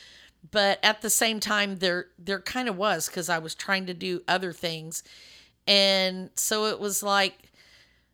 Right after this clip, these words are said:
I don't know, I just, I had to finally set the boundaries and say, "Please don't just come in and start talking. You, you have to, you have to wait until I've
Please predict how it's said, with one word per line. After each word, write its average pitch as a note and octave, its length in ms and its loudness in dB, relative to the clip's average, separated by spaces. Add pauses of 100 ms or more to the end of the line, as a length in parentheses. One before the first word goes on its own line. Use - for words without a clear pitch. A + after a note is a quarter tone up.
(840)
I B3 80 2
don't B3 100 0
know, A3 160 4
I F#3 120 4
just, G#3+ 360 -4
I G#3+ 180 6
had A3+ 340 0
to A#3 80 -2
finally G#3 460 2
set - 380 0
the F#3+ 80 0
boundaries F3+ 540 -2
and F3 100 -8
say, E3+ 360 -2 (260)
"Please B3 360 -6
don't G#3 260 0
just G#3 200 -4
come G3 200 -6
in F#3 180 -2
and E3+ 80 -8
start - 300 -6
talking. - 560 -10
You, F#3 340 -6
you G3 200 -8
have G3+ 400 0
to, F#3 360 -2 (1000)
you G3 160 -4
have A#3 300 -2
to G#3+ 100 -4
wait F#3+ 440 0
until F3+ 600 -4
I've F3 160 2